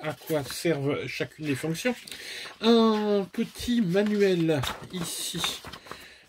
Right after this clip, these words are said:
Euh, c'est chouette, j'espère que vous parlez le chinois ou l'anglais au moins. Alors, euh, nous, ce qui nous intéressera là-dessus, évidemment, c'est les petits dessins pour le montage de l'appareil.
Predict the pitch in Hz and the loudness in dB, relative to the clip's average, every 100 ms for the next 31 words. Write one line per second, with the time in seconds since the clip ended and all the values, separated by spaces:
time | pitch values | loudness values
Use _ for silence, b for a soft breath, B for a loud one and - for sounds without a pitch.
0 | - 151 143 135 123 B B 101 143 131 | -8 -6 -2 0 0 B B -14 -14 -6
1 | 123 175 165 135 - 123 147 131 131 139 | -4 -4 -4 -6 -6 -6 -4 -4 -2 -2
2 | 147 151 - 180 185 202 233 247 B B | 0 0 0 2 4 4 4 0 B B
3 | B B B 123 208 139 185 170 151 185 | B B B 0 2 6 8 8 8 6
4 | 202 - B B B 165 165 165 175 185 | 6 -4 B B B 4 4 4 2 4
5 | 196 214 208 B B - 185 151 - B | 4 2 -4 B B 2 6 6 4 B
6 | B B 160 160 160 185 170 - 160 143 | B B 0 2 2 0 -2 0 0 2
7 | 147 131 131 135 - 139 131 - - 135 | -2 -2 -2 -4 -4 -4 -4 -4 -4 -2
8 | 110 104 127 - 113 110 - - 120 127 | -2 -2 -4 -4 -6 -6 -8 -8 0 0
9 | - 156 B B B B - 233 226 160 | 0 -8 B B B B 0 4 4 4
10 | 185 202 175 175 175 202 190 160 147 165 | 8 8 6 0 0 0 0 -2 2 4
11 | 160 185 190 156 120 123 170 185 | 4 0 0 -2 2 0 0 -4